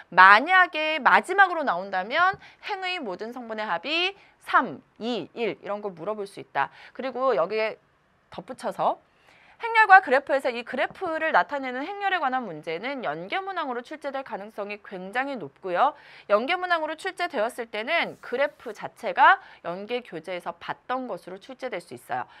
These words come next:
이때 수능 특강이나 수능 완성 보면 예라고 주어져 있는 거 있죠. 예라고 주어져 있는 그래프에서도 출제될 수 있기 때문에 그래프 자체는 다 여러분의 것으로 만들고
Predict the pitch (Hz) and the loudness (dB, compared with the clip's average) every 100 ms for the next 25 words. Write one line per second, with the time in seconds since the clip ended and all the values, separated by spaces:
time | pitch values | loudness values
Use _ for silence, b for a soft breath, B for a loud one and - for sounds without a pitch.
0 | B B - 240 233 269 330 - 381 381 | B B -10 -4 2 2 2 -2 -8 -8
1 | 403 349 320 285 277 285 302 339 269 190 | -2 -2 0 2 4 4 0 -2 -2 -2
2 | 240 226 208 170 160 180 220 311 381 370 | -4 -8 -10 -10 -4 2 4 4 4 4
3 | 294 269 190 175 160 160 147 - 147 131 | 2 0 -4 -4 -6 -8 -12 -10 -8 -8
4 | B B B - 185 226 285 359 359 339 | B B B -2 4 8 8 8 4 0
5 | 247 226 220 202 208 208 226 233 190 180 | -4 -4 -4 -6 -10 -6 -6 -6 -8 -8
6 | 202 - 320 359 262 233 156 - - 170 | -10 -12 -10 -6 -6 -8 -12 -16 -14 -10
7 | 180 - B B - - 277 403 - 359 | -6 -6 B B -10 -2 0 0 -2 -4
8 | 233 - 226 220 - 226 156 180 170 160 | -4 -4 -10 -4 0 0 -2 -8 -12 -14
9 | - 147 135 180 247 233 370 403 | -12 -10 -8 -8 -8 -4 -4 -4